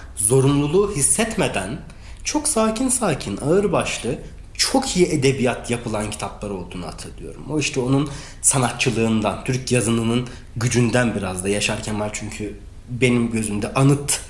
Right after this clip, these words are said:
bir adamdır. Ee, aslında biçemi bana çok yakın olmamasına, bir okur olarak da başka bazı yazarları çok daha kendime yakın görmeme karşın, Yaşar Kemal'in yeri bende ayrıdır. Çok iyi bir Yaşar Kemal okuru olmamama karşın.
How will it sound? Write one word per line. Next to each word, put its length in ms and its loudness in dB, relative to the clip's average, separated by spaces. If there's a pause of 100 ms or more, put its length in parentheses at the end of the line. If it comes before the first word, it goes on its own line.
(260)
bir 140 -2
adamdır. 460 2 (560)
Ee, 300 2
aslında 760 2
biçemi 380 2
bana 180 2
çok 200 -4
yakın 200 0
olmamasına, 600 0
bir 60 -6
okur 240 -2
olarak 420 -4
da 180 -4 (420)
başka 480 4
bazı 300 2
yazarları 420 -4
çok 260 -4
daha 120 -2
kendime 360 -2
yakın 320 0
görmeme 440 -2
karşın, 400 -2 (520)
Yaşar 300 2
Kemal'in 320 4
yeri 220 2
bende 260 2
ayrıdır. 500 0 (100)
Çok 240 -4
iyi 140 2
bir 80 2
Yaşar 320 0
Kemal 220 0
okuru 320 -2
olmamama 680 2 (180)
karşın. 460 -2